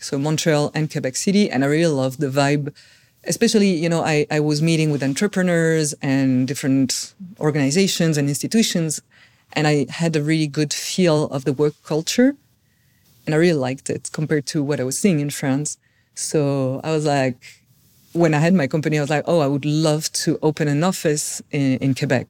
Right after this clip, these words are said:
That would be, that would be really great." It didn't happen, but the, the dream of moving to Quebec stayed. And, and yeah, I was very lucky to, to be able to do so. So I moved,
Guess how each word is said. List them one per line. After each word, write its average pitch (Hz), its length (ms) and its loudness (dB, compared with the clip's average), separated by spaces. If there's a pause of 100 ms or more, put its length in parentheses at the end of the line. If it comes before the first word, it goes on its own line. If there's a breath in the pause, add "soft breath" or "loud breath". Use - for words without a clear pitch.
That 123 100 -4
would 135 120 -2
be, 127 260 0
that 147 160 -4
would 151 80 -2
be 139 120 0
really 135 200 0
great." 156 420 0 (520 soft breath)
It 139 100 -4
didn't 226 180 4
happen, 233 480 0
but 170 180 -2
the, 160 120 0
the 151 140 -2
dream 196 340 4
of 160 140 -2
moving 180 380 2
to 170 120 -4
Quebec 175 400 -2
stayed. 196 600 2 (100)
And, 160 480 0
and 156 500 -2
yeah, 226 260 2
I 160 120 0
was 160 160 0
very 151 180 2
lucky 151 400 0
to, 143 400 0
to 131 140 -8
be 151 100 2
able 160 200 0
to - 120 -6
do 147 140 -2
so. 131 240 -4
So - 160 -2
I 143 100 2
moved, 147 380 0